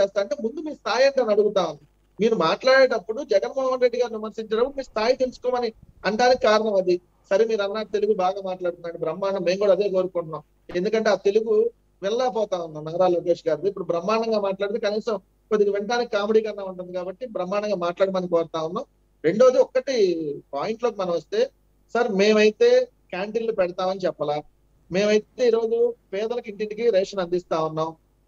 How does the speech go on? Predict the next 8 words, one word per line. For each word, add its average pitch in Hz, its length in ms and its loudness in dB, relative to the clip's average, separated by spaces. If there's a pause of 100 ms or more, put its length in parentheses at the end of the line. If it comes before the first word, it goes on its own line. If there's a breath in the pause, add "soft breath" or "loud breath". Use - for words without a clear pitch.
వాళ్ళేదో 233 560 4
మున్సిపాలిటీలకు 220 680 -2
సంబంధించి 208 480 -2
ఏదో 202 120 2
ఒక 190 80 -4
manifesto 196 520 -2
తెచ్చారని 185 500 2
చెప్పి 185 360 -4